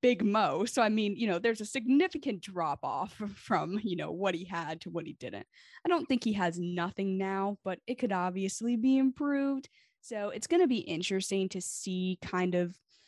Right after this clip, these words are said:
what they decide to do with the offense. I mean, we lost Chris Reed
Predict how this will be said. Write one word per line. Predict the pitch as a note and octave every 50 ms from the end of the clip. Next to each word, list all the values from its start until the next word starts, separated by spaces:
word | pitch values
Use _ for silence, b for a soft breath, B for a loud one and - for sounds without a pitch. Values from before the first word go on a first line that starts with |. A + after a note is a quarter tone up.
| b b _ -
what | - F#3 F3+ F3+ F#3 -
they | - C4+ C#4
decide | C#4 D4 - - D4+ C#4 C4+
to | C4+ A#3+
do | G#3+ B3+ B3+
with | B3+ B3+
the | - A#3+
offense. | G#3+ A3 A3+ A#3+ A#3 - A#3 A#3 A3+ -
I | G#3+
mean, | G#3 G3 F#3
we | F#3 F#3
lost | F#3 F#3+ F#3+ G3 G3+ A3 - -
Chris | - - G#3+ G3 - -
Reed | A#3 B3 B3 A#3+ C4+ C#4